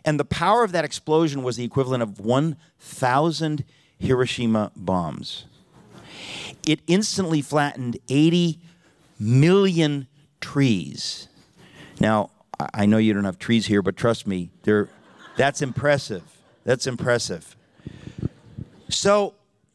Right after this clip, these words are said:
that's one meteor about that size that happened in nineteen oh eight. Nothing like that has happened since, 'cause you'd have heard about it. But science knows the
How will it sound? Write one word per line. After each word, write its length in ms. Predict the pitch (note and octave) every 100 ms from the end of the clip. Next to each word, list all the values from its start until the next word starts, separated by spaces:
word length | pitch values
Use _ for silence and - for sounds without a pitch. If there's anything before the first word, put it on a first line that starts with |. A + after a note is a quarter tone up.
| _ -
that's 300 | G3 B3 E3+
one 520 | D#3 G3+ C4 C#4 A#3 _ _
meteor 800 | - E3 G3 F3 C3+ A2+ A2 A#2+ - -
about 300 | A2+ D3+ D3+
that 180 | E3
size 520 | - A#2 F#2+ G2 A2 -
that 100 | C3
happened 260 | C3+ C3
in 60 | B2
nineteen 360 | B2+ C3 B2
oh 180 | A2+ A2+
eight. 240 | G#2+ G2 D3+
Nothing 240 | F3+ G#3
like 220 | D#3 C#3
that 120 | C#3
has 120 | B2+ A2+
happened 340 | B2 - G2
since, 320 | - C3 A#2
'cause 240 | - G2 F#2+
you'd 140 | A#2
have 120 | F#2+
heard 200 | - C3
about 280 | G2+ F2+ C#2+
it. 160 | G#2+ - _ _ _ _ - - - -
But 140 | D3+
science 480 | - G#3+ C4+ B3 D#3+
knows 360 | F#3 A3+ C#3+
the 160 | - A#2